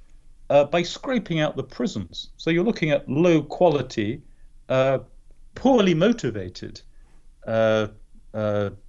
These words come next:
forces, um, who died in extremely large numbers, uh, a-, as a consequence partly of their own, uh,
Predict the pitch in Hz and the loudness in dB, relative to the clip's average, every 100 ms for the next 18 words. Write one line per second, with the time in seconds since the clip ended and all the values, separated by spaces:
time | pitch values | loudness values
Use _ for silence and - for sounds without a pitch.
0 | - - - - 156 117 - 110 98 90 | -20 -20 -20 0 2 2 -2 -6 -8 -10
1 | - - - - - - 113 113 117 117 | -18 -20 -20 -20 -14 -6 -2 2 2 0
2 | 113 - - - 160 156 160 160 156 156 | -4 -12 -20 0 2 4 4 4 2 -4
3 | 151 - 143 - - 170 147 143 139 127 | -6 -12 -14 -10 -8 -6 -4 -2 0 -2
4 | - - - - - 139 127 104 101 151 | -6 -20 -20 -20 -8 -4 -2 -4 -6 -8
5 | - - - - - - - - - - | -14 -20 -20 -20 -20 -20 -20 -20 -20 -8
6 | 131 139 139 135 - - - - - - | -2 2 2 2 -4 -16 -20 -20 -20 -20
7 | - 143 - 143 143 170 156 135 139 135 | -6 -2 2 0 2 2 0 -2 -4 -4
8 | - 135 156 117 104 113 120 120 104 95 | 0 0 2 -2 0 2 2 2 -2 -8
9 | - - - - 117 | -16 -20 -14 -6 -4